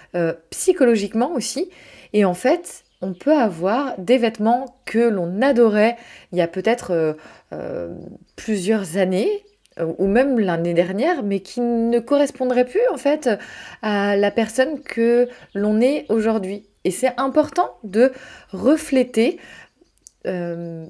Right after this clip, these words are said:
nos, nos valeurs, ou en tout cas de refléter notre propre personne vis-à-vis de notre façon de s'habiller. Enfin, moi, en tout cas,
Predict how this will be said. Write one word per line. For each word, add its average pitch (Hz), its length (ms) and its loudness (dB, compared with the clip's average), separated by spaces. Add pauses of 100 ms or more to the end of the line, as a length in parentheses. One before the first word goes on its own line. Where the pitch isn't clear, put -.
nos, 165 1040 2
nos 190 240 2
valeurs, 208 800 4
ou 202 180 0
en 185 140 0
tout 170 140 -14
cas 285 240 2 (360)
de 196 280 0
refléter 247 680 2 (120)
notre 196 420 -2
propre 277 360 -2
personne 226 440 -4
vis-à-vis 180 360 -4
de 214 60 -6
notre 170 220 -4
façon 180 320 -6
de 226 60 -8
s'habiller. 147 440 -8
Enfin, 165 180 -8
moi, 220 180 -2
en 233 80 -4
tout - 100 -18
cas, 240 180 0